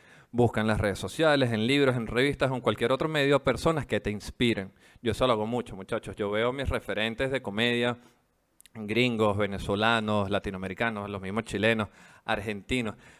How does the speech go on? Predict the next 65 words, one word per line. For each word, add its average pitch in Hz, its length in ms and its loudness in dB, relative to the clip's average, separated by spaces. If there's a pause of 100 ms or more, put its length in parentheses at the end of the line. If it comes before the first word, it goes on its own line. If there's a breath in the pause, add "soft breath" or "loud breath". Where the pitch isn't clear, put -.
(120 loud breath)
Me 110 120 -2
pongo 107 320 0
a 123 40 6
ver 127 200 4
los 101 280 -4 (100)
casos 123 380 0
de 117 200 4
éxito, 131 320 -4
la 98 120 -4
gente 107 360 -6
que, 123 260 -4
que - 120 -8
a 101 40 -4
mí 101 120 -8
me 117 180 -2
gusta 143 380 2
su - 140 -12
comedia. 107 500 -2 (280 soft breath)
Yo 104 120 -6
lo 104 160 0
sigo 151 320 -2
pa' 101 140 -2
ver, 135 280 -4
coño, 160 340 -4
porque 110 180 -4
esa 135 160 -6
vaina 160 260 -2
me 123 100 -4
inspira. 127 460 -4
Yo 113 160 0
digo, 147 220 0 (520 loud breath)
todo 170 340 6
al, 151 200 4
al 120 180 0
final, 127 640 0
es 113 100 2
como 208 160 -8
que - 100 -6
todo 120 140 -2
el 127 60 -4
mundo 185 220 -6
se - 120 -8
está - 140 -4
ayudando. 143 460 0
Entonces, 117 380 -4
coño, 233 280 -8
como 120 220 -8
que 120 140 0
tú 135 140 -8
dices, 156 320 -4 (480 soft breath)
"Por 156 200 4
aquí 233 280 -2
es 190 120 0
donde 196 200 0
yo 160 120 -2
me 185 100 -2
siento 180 380 -4
cómodo, 107 300 2
yo 135 160 -2
quiero 196 200 -2
hacer - 140 -4
ese 151 160 -2
tipo 147 240 -4
de 117 80 2
vaina". 73 320 -6